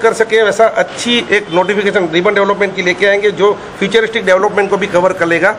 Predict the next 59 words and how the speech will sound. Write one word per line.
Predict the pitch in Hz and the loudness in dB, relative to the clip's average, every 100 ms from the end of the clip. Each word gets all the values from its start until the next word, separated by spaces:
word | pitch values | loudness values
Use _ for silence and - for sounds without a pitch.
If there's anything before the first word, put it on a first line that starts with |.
| - - - | -8 -16 -2
तो | 170 | 0
हम | 185 | 2
आशा | 185 233 | 2 0
करते | 214 185 175 | 0 -2 -2
हैं | 175 - - - | -2 -6 -14 -4
कि | 170 | 0
आने | 175 202 | 2 2
वाले | 202 202 | 2 2
दिनों | 196 202 | 2 2
में | 208 180 | 2 2
जो, | 196 170 147 | 2 0 -2
जो, | 180 | 0
जो | 202 | 2
बात | 196 190 | 2 0
हमने, | 185 190 | 0 0
अ, | 190 - - - 160 170 165 160 156 | -2 -4 -12 -4 2 4 6 4 2
वैभव | 170 196 | 2 2
रिखारी | 185 180 196 | 2 0 -2
जी | 180 196 | -4 -4
के | 190 | 0
सामने | 175 185 | 0 0
रखी | 165 160 233 | 0 0 0
है, | 156 - - - | 0 -2 -12 -2
उस, | 180 180 185 | 0 0 0
उन | 202 | 0
बातों | 185 185 220 | 0 0 -2
के | 202 | 0
साथ | 208 208 190 | 0 0 0
वो | 202 | -2
दोबारा | 170 180 202 | 0 2 2
हमें | 190 202 | 2 0
एक | 175 | -2
document | 160 208 196 175 | -4 -2 -2 0
देंगे | 190 208 147 - - - | 0 0 -4 -6 -14 -2
और | - 185 | 0 0
उसके | - 208 | 0 0
ऊपर | 208 | 0
विस्तृत | 190 170 - 220 214 | 0 -2 0 0 2
में | 196 | 2
वापस | 170 190 - 185 | 0 0 -2 -2
चर्चा | 165 214 | 0 2
होगी। | 180 196 139 113 - - | 2 -2 -4 -10 -12 -4
तो | 165 | 0
मैं | 180 | 2
यही | 185 202 247 247 | 4 4 2 0
दमन | 170 185 196 | 0 0 -2
दीव | 185 | -4
की | 180 | -4
जनता | 175 170 180 | -2 0 0
को | 180 | -2
कहूँगा | 175 165 170 160 | -2 0 2 0
कि | - - - | -4 -10 -4
जैसे | 160 180 214 | 0 0 0
ही | 208 190 | 0 0
document | 170 202 208 185 | -2 0 0 0
आ | 190 | 0
जाएगा, | 196 202 | 0 2
एक | 185 185 | 0 0
बार | 180 | -2